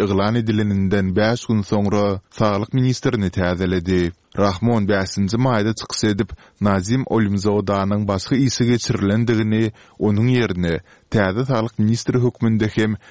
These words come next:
Jamoluddin Abdullazodanyň bellenendigini ma'lum etdi. Prezident bu baradaky kararlaryň kanun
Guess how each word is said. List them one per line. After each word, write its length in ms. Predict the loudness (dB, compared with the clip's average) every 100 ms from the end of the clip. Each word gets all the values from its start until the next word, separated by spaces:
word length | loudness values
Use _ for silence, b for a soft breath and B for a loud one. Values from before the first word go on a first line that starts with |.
| B -2
Jamoluddin 640 | 0 2 2 0 0 -2 0
Abdullazodanyň 1200 | -2 0 2 4 2 2 0 0 0 0 0 2
bellenendigini 760 | 2 2 0 0 0 0 2 2
ma'lum 400 | 2 2 2 0
etdi. 580 | -2 _ 2 2 0 -4 _ _ -4
Prezident 680 | 0 2 0 0 -2 0
bu 140 | 0 2
baradaky 640 | 2 0 0 -2 0 -4 -2
kararlaryň 640 | 0 0 0 0 -2 -2 -4
kanun 400 | -2 0 0